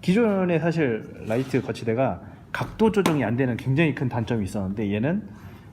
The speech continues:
이렇게 해서 각도 조정이 될 수 있게끔 그렇게 나온 제품입니다. 가격은 삼만 구천 원, 트리고 제품이고요. 혹시나 구입을 원하시면 저희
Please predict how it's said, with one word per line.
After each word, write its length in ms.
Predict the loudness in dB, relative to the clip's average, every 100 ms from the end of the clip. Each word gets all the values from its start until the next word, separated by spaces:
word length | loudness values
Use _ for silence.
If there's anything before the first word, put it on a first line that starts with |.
| -12
이렇게 260 | -10 -8 -6
해서 200 | -6 -6 -10 -20 -14
각도 360 | -12 -6 -4
조정이 300 | -2 -2 -4
될 140 | -4 -6
수 140 | -6
있게끔 340 | -8 -10 -10 -12 -12 -18 -16
그렇게 380 | -14 -8 -6 -4
나온 240 | -4 -4
제품입니다. 580 | -8 -10 -8 -8 -10 -14 -6 -6 -6 -16 -6
가격은 580 | -2 0 0 0 -2 -6 -16 -16 -18 -18 -16 -16
삼만 300 | -10 -6 -4
구천 260 | -6 -12 -14
원, 100 | -14 -18 -10
트리고 260 | -6 -4
제품이고요. 680 | -4 -8 -8 -8 -8 -8 -6 -6 -6 -10 -18 -18 -16 -16 -16 -20 -16 -16 -12 -10 -10 -14 -18 -18 -18 -20 -16 -14
혹시나 260 | -10 -4 -4
구입을 340 | -2 -4 -2 -4
원하시면 840 | -4 -4 -6 -4 -2 -2 -6 -12
저희 320 | -12 -10 -10